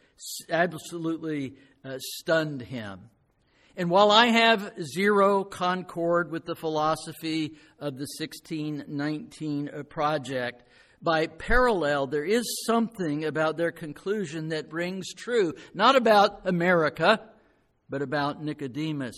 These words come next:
His faith could not be reformed.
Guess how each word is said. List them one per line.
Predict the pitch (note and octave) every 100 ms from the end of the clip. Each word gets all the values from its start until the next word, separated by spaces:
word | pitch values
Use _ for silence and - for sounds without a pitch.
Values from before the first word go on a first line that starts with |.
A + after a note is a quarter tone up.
| -
His | - A3 A#3 G3+ - -
faith | - - A3+ G#3 E3+ E3 E3 - - -
could | - A#3 G#3+ F3 D#3+
not | F3+ G3 F#3 G3 D3+
be | F3+ E3+
reformed. | D#3 D#3 - - F3+ D3+ A#2+ G#2